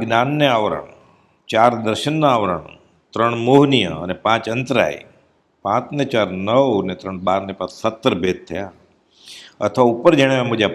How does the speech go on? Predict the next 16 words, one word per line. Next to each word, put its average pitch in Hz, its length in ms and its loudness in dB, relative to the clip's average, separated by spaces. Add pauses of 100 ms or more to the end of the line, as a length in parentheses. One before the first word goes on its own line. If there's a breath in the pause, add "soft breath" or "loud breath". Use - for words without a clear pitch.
પાંચ 104 280 2
જ્ઞાન 92 340 -4
આવરણીય, 113 400 -10 (880)
ચાર 104 220 4 (100)
દર્શન 127 340 0
આવરણીય, 98 400 -2 (200)
સાથે 104 220 -2
પાંચ 127 320 0
નિંદ્રા 139 360 2
લેતા, 101 420 -4 (680 soft breath)
પાંચ 123 280 0
અને 117 140 -2
નવ 110 400 2
એકંદર 113 300 -4
ચૌદ 143 320 2 (100)
થયા. 76 320 -6